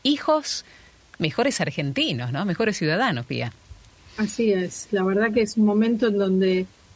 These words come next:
Speaker 2: la práctica de la tolerancia, de aceptar al otro, es tan importante, ¿no? En nuestro país,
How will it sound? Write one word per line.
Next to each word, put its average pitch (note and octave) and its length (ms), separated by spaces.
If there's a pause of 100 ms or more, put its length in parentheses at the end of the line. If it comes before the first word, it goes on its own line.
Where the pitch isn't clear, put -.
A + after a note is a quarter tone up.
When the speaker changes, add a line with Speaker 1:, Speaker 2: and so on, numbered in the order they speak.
Speaker 2:
la F#3+ 160
práctica G#3 600
de F#3 140
la F3 220
tolerancia, F#3 960
de F3 100
aceptar F#3+ 480
al F#3+ 160
otro, G3+ 380
es F#3 140
tan A#3+ 200
importante, F3 840
¿no? G#3 180
En F#3 380
nuestro F#3 300
país, F3 380